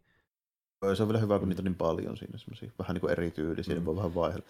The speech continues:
Speaker 1: Mä en ole nimittäin mikään erityisen hyvää varsinaisesti Pac-Manissa.
Speaker 2: Mm.
Speaker 1: Tota, niinku, mulle niinku se yksi peli ei välttämättä kestä ihan järkyttävän pitkiä aikoja, niin sit on hyvä, että niitä on useita, niin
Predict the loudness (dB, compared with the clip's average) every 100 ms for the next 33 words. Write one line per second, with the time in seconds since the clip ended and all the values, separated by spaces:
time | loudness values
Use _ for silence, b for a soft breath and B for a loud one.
0 | B 4 6 6 4 4 4 4 4 4
1 | 0 0 2 4 6 6 4 0 -2 -6
2 | -4 -2 -2 -4 -12 -12 -10 -12 b b
3 | b -18 -16 -12 -8 0 2 0 -2 _
4 | -12 -8 -6 -8 _ _ _ _ _ _
5 | _ _ _ _ _ _ _ _ _ _
6 | _ -20 -16 -16 -8 -4 0 2 0 -2
7 | -2 -2 -6 _ _ 2 2 4 4 4
8 | 4 0 -2 -4 0 0 0 -2 0 2
9 | 2 0 -2 -8 -6 -4 -6 -2 2 4
10 | 4 4 2 -2 0 -2 0 2 0 0
11 | 0 0 -2 -4 -2 -2 -6